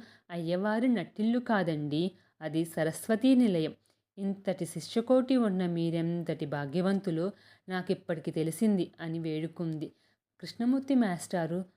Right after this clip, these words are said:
దూషణ, భూషణ, తిరస్కారాలకు అతీతుడు. "పిచ్చిదానా, ఏమిటది? లే, నేను అప్పుడు, ఇప్పుడు, ఎప్పుడు కృష్ణమూర్తి మాస్టారినే.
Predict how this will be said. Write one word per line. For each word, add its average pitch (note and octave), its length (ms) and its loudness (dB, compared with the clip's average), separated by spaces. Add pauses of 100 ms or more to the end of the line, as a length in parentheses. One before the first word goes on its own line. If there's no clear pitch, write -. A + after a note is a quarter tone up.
(120)
దూషణ, F#3+ 540 0
భూషణ, F#3 640 -2
తిరస్కారాలకు F3+ 1200 -4
అతీతుడు. F3+ 480 0 (400)
"పిచ్చిదానా, D#3 640 -4 (160)
ఏమిటది? F#3+ 720 0
లే, B3+ 300 0 (360)
నేను F3+ 240 -2
అప్పుడు, D#3+ 560 -4
ఇప్పుడు, G3 520 -2
ఎప్పుడు F3 440 -4
కృష్ణమూర్తి F3+ 600 -6
మాస్టారినే. G#3 880 2